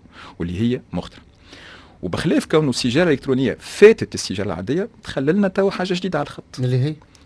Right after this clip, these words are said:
Speaker 1: اللي هو تبغ المسخن، اللي ما نحبش نذكر ال-،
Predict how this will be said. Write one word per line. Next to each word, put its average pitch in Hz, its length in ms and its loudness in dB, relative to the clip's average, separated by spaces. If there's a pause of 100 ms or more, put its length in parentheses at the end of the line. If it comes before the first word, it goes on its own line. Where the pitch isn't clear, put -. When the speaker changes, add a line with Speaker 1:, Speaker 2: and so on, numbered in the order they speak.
(160)
Speaker 1:
اللي - 320 -12
هو 151 340 0
تبغ 147 220 -2
المسخن، 131 440 -6 (340)
اللي 95 340 -2
ما 90 80 -6
نحبش - 300 -6
نذكر 98 360 -4
ال-، 76 240 -8